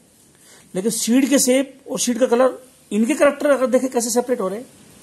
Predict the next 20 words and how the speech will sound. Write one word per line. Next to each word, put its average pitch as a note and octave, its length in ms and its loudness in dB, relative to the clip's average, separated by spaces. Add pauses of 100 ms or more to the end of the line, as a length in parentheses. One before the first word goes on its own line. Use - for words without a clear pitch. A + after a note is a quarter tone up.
(400)
ये B3+ 320 -2
और F#3+ 200 -4
ये G#3 180 -2
कैसे A#3+ 260 -2
सेपरेट A3 280 -2
हो G3 40 -6
रहे G#3+ 100 -6
हैं, A#3+ 60 -4
ये B3 60 2
इंडिपेंडेंट G#3 400 -4
असॉर्टमेंट C#3+ 340 -6
होता C3 160 -16
है। B2+ 60 -14 (2000)
तो E3 140 -6
law F3+ 480 -4
of - 20 -8
segregation A3 600 -2
और G3+ 140 -4
इंडिपेंडेंट G3 380 -4
असॉर्टमेंट F3 360 -6